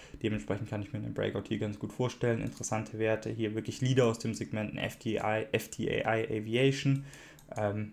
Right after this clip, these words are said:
Chart spricht für sich im Endeffekt. Äh, Breakout auf neue All-Time-Highs hier denkbar. Eine Prime Morris, ähm, auch ganz interessant, ebenfalls ein Industrial, befindet sich knapp unterhalb der All-Time-Highs, auch in der,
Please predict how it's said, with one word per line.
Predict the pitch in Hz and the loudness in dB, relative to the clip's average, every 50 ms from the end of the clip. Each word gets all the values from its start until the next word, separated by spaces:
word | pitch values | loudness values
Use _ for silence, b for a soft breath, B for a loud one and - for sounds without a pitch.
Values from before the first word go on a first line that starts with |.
| - - | -10 -2
Chart | - - 113 110 - | 4 6 6 6 6
spricht | - - 113 - - | 2 -4 -6 -8 -4
für | - 113 | -4 -2
sich | 104 113 117 117 117 | 2 2 2 4 2
im | 117 107 | 0 0
Endeffekt. | 107 113 113 113 - 120 113 110 - - - B B B B B B B B - - | 0 0 0 0 2 4 2 2 2 -4 -12 B B B B B B B B -6 -4
Äh, | 107 101 | -4 -2
Breakout | - - 104 107 107 107 107 107 107 | 4 6 6 6 8 6 4 4 2
auf | 104 - | 0 0
neue | 113 107 104 | 0 0 2
All-Time-Highs | 104 110 110 - 113 107 107 107 110 104 - - | 4 2 2 2 0 0 0 -2 -6 -8 -4 -4
hier | 107 - | -2 0
denkbar. | 110 120 131 139 - 127 120 117 113 | 2 0 0 2 2 4 4 6 4
Eine | 113 104 | 2 0
Prime | - - - 113 107 107 110 | -6 -2 0 2 2 2 4
Morris, | 117 120 123 127 127 127 - - - - - - - - | 4 4 4 4 4 2 0 -2 -4 -10 -18 -20 -14 -10
ähm, | - - 117 113 107 110 113 - - - - - - - - - - - - - - - | -8 -8 -6 -6 -8 -8 -10 -12 -16 -20 -20 -20 -20 -20 -20 -20 -20 -20 -20 -20 2 4
auch | 123 117 - | 4 6 6
ganz | - 120 110 - | 4 0 0 0
interessant, | 120 113 - 120 - - 117 113 107 - | -2 -4 -4 -4 0 2 2 2 2 2
ebenfalls | 113 110 110 113 - 113 107 - - | 0 0 0 0 -2 -2 -2 -2 -2
ein | 113 107 | -4 -2
Industrial, | 107 104 101 104 104 - - - 110 107 104 | 2 2 2 2 2 -2 -4 -2 -2 0 0
befindet | 104 101 - - 107 107 - | -2 -4 -4 -6 -6 -6 -6
sich | - - 107 - - | -6 -6 -6 -2 0
knapp | 135 135 135 | 0 0 2
unterhalb | 120 117 107 - 110 107 - | 0 -2 0 -2 -2 -2 -2
der | - 107 104 | -2 0 0
All-Time-Highs, | 107 110 107 - - 107 107 104 104 104 107 107 104 - | 0 0 -2 -2 -4 -4 -4 -2 -2 -2 0 0 0 2
auch | - 101 104 - - | 2 0 0 0 -4
in | 107 | -6
der, | 107 | -6